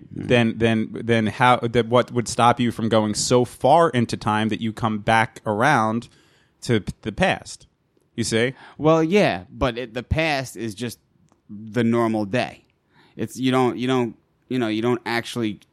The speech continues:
Speaker 1: travel back to nineteen ninety-nine. You're just in your travels. Time is different in your place and this place,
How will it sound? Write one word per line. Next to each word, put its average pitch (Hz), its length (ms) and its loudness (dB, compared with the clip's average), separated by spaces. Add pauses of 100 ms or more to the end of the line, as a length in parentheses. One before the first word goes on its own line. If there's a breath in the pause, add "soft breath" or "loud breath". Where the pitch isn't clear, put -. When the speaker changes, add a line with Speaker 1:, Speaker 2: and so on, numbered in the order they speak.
Speaker 1:
travel 107 360 -2
back 110 240 -2
to 110 40 -8
nineteen 107 360 -6
ninety-nine. 104 680 -2 (320 soft breath)
You're 113 180 -4
just 107 220 -10
in 123 180 -4
your 117 160 -4
travels. 117 760 -2 (460 soft breath)
Time 117 500 0
is 104 160 -6
different 110 540 -4
in 107 240 -2
your 117 180 0
place 120 520 -2
and 110 180 -2
this 127 140 0
place, 107 400 -4